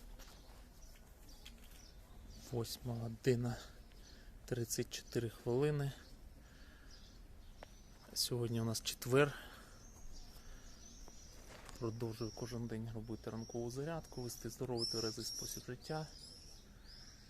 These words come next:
показувати гарний приклад моїм діткам, а покидькам, які руйнують їхні долі, будуючи своє незрозуміле щастя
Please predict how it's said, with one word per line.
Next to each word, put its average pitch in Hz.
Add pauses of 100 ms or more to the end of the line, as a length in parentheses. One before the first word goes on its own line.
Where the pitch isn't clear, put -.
(160)
показувати 117
гарний 117
приклад 156
моїм 131
діткам, 123 (560)
а 135
покидькам, 127
які 120
руйнують 117
їхні 117
долі, 131 (760)
будуючи 120
своє 120 (680)
незрозуміле 123
щастя 117